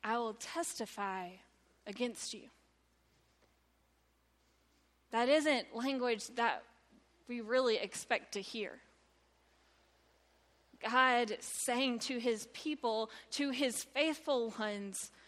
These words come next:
"I'm going to testify against you." And what we can do sometimes as Christians is we can say, "Well, that's the Old Testament,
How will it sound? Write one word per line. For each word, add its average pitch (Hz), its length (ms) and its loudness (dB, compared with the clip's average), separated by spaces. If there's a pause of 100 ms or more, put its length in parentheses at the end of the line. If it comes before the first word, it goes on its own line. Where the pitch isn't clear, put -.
(720)
"I'm 233 100 -2
going 285 240 6
to 202 80 2
testify 226 720 4
against 202 460 -2
you." - 160 -12 (420)
And 269 120 2
what 311 180 8
we 349 140 2
can 285 240 2
do 359 200 2
sometimes 302 540 2
as 233 180 2
Christians 302 640 2
is 240 220 -2
we 294 180 0
can 254 280 0
say, 262 380 6 (200)
"Well, 277 120 6
that's 302 260 8
the 277 160 -2
Old 262 260 0
Testament, 208 680 -2